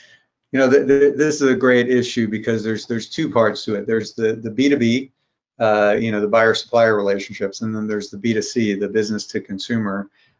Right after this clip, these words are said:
Uh, in the business to consumer space, you know, we've seen that for a long, long time. Uh, companies making claims, uh, those claims being questioned,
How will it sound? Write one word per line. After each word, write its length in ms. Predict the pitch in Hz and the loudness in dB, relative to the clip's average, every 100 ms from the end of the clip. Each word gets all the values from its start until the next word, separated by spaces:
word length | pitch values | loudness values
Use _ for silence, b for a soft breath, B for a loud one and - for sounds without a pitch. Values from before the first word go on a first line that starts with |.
| _ - | _ -10
Uh, 400 | 110 101 101 104 - - | -4 -2 0 -2 -8 -8
in 140 | 120 | -2
the 60 | 120 | 0
business 400 | 131 135 143 - _ _ | 2 2 -2 -4 _ _
to 120 | - 131 | -6 -2
consumer 540 | 127 117 180 151 104 | -2 -2 0 0 0
space, 720 | - 107 104 104 - - - _ | 0 0 2 0 -2 -12 -16 _
you 100 | 110 | -10
know, 100 | 107 | -6
we've 140 | 107 101 | -4 -4
seen 160 | 165 | -2
that 180 | 160 135 | 0 0
for 80 | 123 | 0
a 60 | 107 | 0
long, 340 | 113 117 113 | 2 2 2
long 200 | 107 101 | 0 -2
time. 320 | - 82 - _ _ _ _ _ - | -6 -12 -12 _ _ _ _ _ -10
Uh, 380 | 104 95 98 107 | -6 -4 -4 -6
companies 440 | - 135 139 127 | -4 0 2 2
making 300 | 120 113 113 | 0 0 -2
claims, 800 | 98 147 143 135 127 123 - - _ _ _ - | -4 -2 2 4 2 2 -4 -12 _ _ _ -10
uh, 200 | 110 104 | -6 -2
those 180 | 113 113 | 0 -2
claims 380 | - 123 110 - | 0 0 0 0
being 280 | 113 107 | -2 0
questioned, 760 | 101 - 139 - 135 123 117 113 | -2 0 0 0 -2 0 0 -4